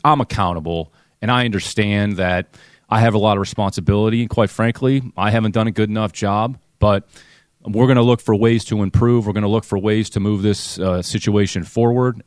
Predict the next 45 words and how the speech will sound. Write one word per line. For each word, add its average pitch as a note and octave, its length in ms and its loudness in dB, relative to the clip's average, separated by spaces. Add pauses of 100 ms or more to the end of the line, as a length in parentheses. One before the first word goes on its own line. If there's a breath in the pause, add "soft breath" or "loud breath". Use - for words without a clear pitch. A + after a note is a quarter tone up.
and G2+ 260 0
we're A2+ 120 2
excited G#2 340 -2
about F#2 240 -2
the F2+ 120 -6
opportunity F2 480 -4
in E2 100 -6
front E2 220 -6
of D2+ 80 -8
us. D2+ 140 -10
So F2 320 -2 (520 soft breath)
I'll C3 160 2
take A2+ 240 -2
responsibility F#2 720 -4
for F#2+ 120 -6
that. F2+ 80 0
I F2+ 40 -2
probably F#2 260 0
did E2+ 80 -2
a E2 40 -2
poor F#2+ 280 -4
job F2 280 -2
of D#2+ 80 -6
conveying F2 480 -4
that. D#2+ 300 -4
But F2+ 240 -2 (300)
in A#3 120 0
the B2 160 2
end, G#2+ 280 0 (680)
the A2 120 0
decision C#3+ 580 -2
that A#2 180 0
we A#2 180 -2
make, G2+ 520 -4 (600 soft breath)
that G#2 460 0
the G2 160 -2
recommendation G#2+ 720 0
that G2 200 -2
we G#2 220 -2
make, A2 300 0
that G2 100 -2
I G2 80 0
make G2+ 240 -2
to F#2+ 80 -8
ownership, A#2+ 580 -2